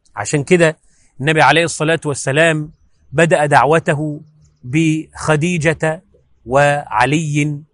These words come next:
وبأبي بكر الصديق رضي الله عنهم، فآمنوا وسبقوا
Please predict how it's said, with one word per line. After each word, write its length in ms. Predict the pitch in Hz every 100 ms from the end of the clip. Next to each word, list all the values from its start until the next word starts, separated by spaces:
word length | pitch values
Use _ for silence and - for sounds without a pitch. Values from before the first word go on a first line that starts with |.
| _ _ _ - _ _ _ _ _ _ _ _ -
وبأبي 1500 | 127 143 147 143 143 _ _ _ _ _ _ - 156 156 156
بكر 300 | 165 - 156
الصديق 880 | 143 - 139 120 160 156 - 135 - _ _ _ 131
رضي 300 | 135 139 131
الله 360 | 135 143 131
عنهم، 420 | 127 160 147 151 - _ _ _ _ _ _ _ _ _ _ _ _ _ -
فآمنوا 680 | 175 180 196 185 175 165 185 _ _ _ _ _ _
وسبقوا 760 | 127 131 175 175 165 - 147